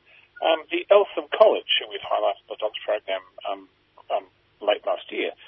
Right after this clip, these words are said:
the principal, Simon, uh, Lepastriere, speaks proudly about the high achievements former school captain who completed P C E, French literature and extended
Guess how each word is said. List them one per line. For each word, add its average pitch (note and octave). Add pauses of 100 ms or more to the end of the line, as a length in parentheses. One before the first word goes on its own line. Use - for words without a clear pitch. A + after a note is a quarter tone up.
(180)
the -
principal, -
Simon, G#2+
uh, G2 (100)
Lepastriere, - (140)
speaks -
proudly D#3+
about -
the -
high C3+
achievements G2+ (100)
former -
school -
captain -
who -
completed - (100)
P A3+
C -
E, F#2 (640)
French C3+ (120)
literature -
and C#3+
extended -